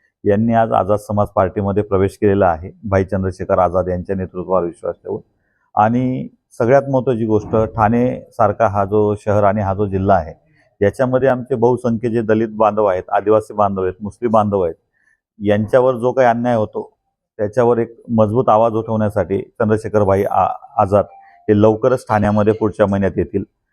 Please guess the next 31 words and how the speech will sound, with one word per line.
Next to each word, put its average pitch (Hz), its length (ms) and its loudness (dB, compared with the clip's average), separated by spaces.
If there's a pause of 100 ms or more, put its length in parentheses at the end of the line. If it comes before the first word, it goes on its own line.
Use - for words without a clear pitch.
(380)
आणि 135 420 0
सगळ्यात 135 320 2 (100)
महत्त्वाची 127 340 0
गोष्ट, 117 260 -2
आदिवासी 117 460 2
बांधवांच्या 113 540 0
ज्या 110 120 0
काही 113 140 0
जमिनी 110 640 -2
बिल्डर 107 260 2
लॉबीने 104 440 0
लाटल्या 104 300 2
आहेत, 101 100 0 (520)
त्यांच्याबद्दलही 113 600 2
आम्ही 120 200 0
एक 117 120 -8
मोठा 110 560 0
लढा 107 220 4
या 104 120 2
ठिकाणी 98 320 -6
उभा 92 180 -2
करणार 82 340 -2
आहोत. 80 200 -6 (600)
मुस्लिम 120 300 -4
बांधवांचं 117 460 2
आरक्षण 117 400 0
असेल 110 320 0 (640)
किंवा 113 200 2
स्कॉलरशिपचे 113 640 -2
प्रश्न 113 320 -2
असतील, 104 360 -2